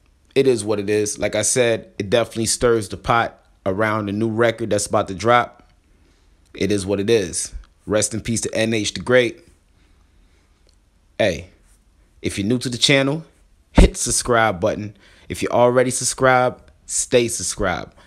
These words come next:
I drop daily videos, daily uploads.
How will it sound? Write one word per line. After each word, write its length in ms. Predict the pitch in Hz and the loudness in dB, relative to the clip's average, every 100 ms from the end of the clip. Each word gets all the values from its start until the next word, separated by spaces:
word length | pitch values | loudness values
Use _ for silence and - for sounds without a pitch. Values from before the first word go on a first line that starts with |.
| - - | -20 -6
I 100 | 104 | -4
drop 460 | 95 113 98 - - | -2 -2 -2 -2 2
daily 280 | 131 131 | 2 2
videos, 640 | 117 131 127 123 123 120 - _ - _ | 0 0 2 2 0 -2 -8 _ -20 _
daily 320 | 127 131 127 | 2 2 2
uploads. 720 | 113 104 - 101 98 92 - | 0 -2 0 -2 -2 -4 -8